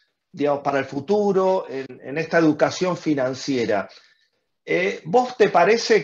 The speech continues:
que el mundo cripto va a facilitar, por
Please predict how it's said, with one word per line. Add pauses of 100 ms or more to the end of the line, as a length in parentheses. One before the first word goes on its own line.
que
el
mundo
cripto
va
a
facilitar, (600)
por